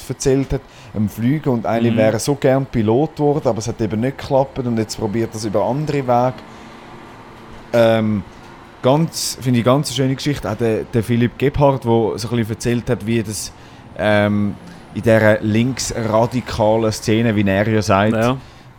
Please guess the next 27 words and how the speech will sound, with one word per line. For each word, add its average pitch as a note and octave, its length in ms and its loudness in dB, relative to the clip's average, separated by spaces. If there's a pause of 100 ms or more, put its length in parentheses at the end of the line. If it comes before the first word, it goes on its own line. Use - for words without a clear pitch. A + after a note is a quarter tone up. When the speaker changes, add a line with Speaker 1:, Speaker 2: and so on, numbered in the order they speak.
(160)
Speaker 1:
ähm, G2+ 520 2 (260)
abgeht, D3 560 0
was A2 160 -4
die A2+ 100 -6
so G#2+ 140 -4
für G#2 80 -4
einen F#2+ 100 0
Hintergrund C3+ 960 -4
oder G#2+ 180 -4
ja, A#2 280 -4 (340)
für, G#2+ 320 -6 (380)
ähm, F#2 920 -4
Ideologien F#2+ 640 -4
haben. A#2 260 -2 (1200)
Ähm, E2 300 -2
auch E2+ 180 -4
Veganismus G#2 1200 0
ist - 160 -10
gut G2+ 280 -2
gewesen. G2 480 -2
Speaker 2:
Oder A#2 140 -4
Journalismus. C3+ 1120 -4 (140)
Die - 60 0
Anna F#2+ 180 4
Speaker 1:
Ja. A#2 60 0
Speaker 2:
Miller, B2+ 400 0
wo A2+ 280 0